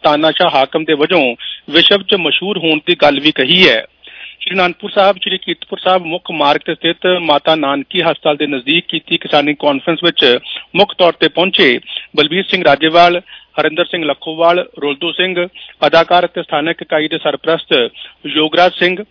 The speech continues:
ਮਨਜੀਤ ਰਾਏ, ਕੁਲਦੀਪ ਸਿੰਘ ਵਜੀਦਪੁਰ, ਸ਼ਮਸ਼ੇਰ ਸਿੰਘ ਸ਼ੇਰਾ, ਜਸਪਾਲ ਸਿੰਘ ਭੋਲਾ, ਜੈਮਲ ਸਿੰਘ ਪੜੀ ਆਦਿ ਨੇ ਵਿਸ਼ਾਲ ਕਾਨਫਰੰਸ ਨੂੰ ਸੰਬੋਧਨ ਕੀਤਾ।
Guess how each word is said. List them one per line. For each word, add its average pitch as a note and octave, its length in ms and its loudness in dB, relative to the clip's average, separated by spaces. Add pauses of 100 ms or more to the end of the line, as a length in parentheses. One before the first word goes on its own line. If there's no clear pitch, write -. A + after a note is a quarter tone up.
(100)
ਮਨਜੀਤ D#3+ 360 -2
ਰਾਏ, E3+ 300 4
ਕੁਲਦੀਪ D#3+ 420 -6
ਸਿੰਘ E3 260 -4
ਵਜੀਦਪੁਰ, D#3+ 560 -2 (300)
ਸ਼ਮਸ਼ੇਰ D#3+ 440 2
ਸਿੰਘ E3+ 160 -2
ਸ਼ੇਰਾ, D3+ 500 4
ਜਸਪਾਲ D3+ 360 -2
ਸਿੰਘ E3 240 -10
ਭੋਲਾ, D#3+ 420 0 (400)
ਜੈਮਲ D#3+ 320 -2
ਸਿੰਘ F3+ 300 -8
ਪੜੀ D#3+ 240 -4 (160)
ਆਦਿ D3+ 260 0
ਨੇ D#3+ 160 -2
ਵਿਸ਼ਾਲ D#3 540 0
ਕਾਨਫਰੰਸ D3 680 -6
ਨੂੰ F3+ 200 -4
ਸੰਬੋਧਨ C3+ 360 -4
ਕੀਤਾ। A#2+ 520 2